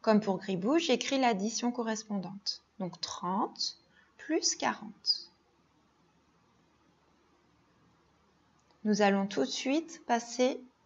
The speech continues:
aux dizaines. Trente, nous avons vu, c'est trois dizaines, trois D. Plus quarante,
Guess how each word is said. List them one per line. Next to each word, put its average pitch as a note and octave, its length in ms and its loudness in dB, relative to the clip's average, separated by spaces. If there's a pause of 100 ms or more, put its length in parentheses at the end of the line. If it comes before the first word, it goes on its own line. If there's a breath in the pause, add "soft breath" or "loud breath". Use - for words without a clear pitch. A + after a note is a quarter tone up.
(160)
aux B3 120 4
dizaines. G3+ 440 -4 (800 soft breath)
Trente, G3 920 -2 (540)
nous G3+ 180 -8
avons G#3+ 280 -12
vu, G#3+ 240 -4
c'est - 320 -6
trois - 300 -4
dizaines, A#3 440 -6
trois - 300 -4
D. - 180 -6 (2000)
Plus G3 400 -4
quarante, - 1000 -6